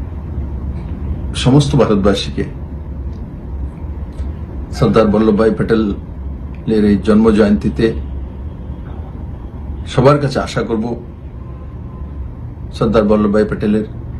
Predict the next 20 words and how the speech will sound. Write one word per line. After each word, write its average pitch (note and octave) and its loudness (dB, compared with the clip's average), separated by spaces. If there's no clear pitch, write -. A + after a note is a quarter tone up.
জীবনী B2 6
হোক, A#2 2
ওনার G#2 4
কার্যশৈলী A#2 4
হোক, A2+ 2
ওনার, G#2+ 6
আহ, - -6
দৃঢ় B2+ 8
মানসিকতা A#2 -2
হোক, A2+ -2
সেগুলো E3+ 4
যাতে C#3 4
আমাদের A2+ -2
পরিবার, A#2+ 6
সমাজ G#2+ 2
এবং, G2+ 4
আহ, F#2 4
আমাদের G#2 4
নিউ C#3 8
জেনারেশন A2 -2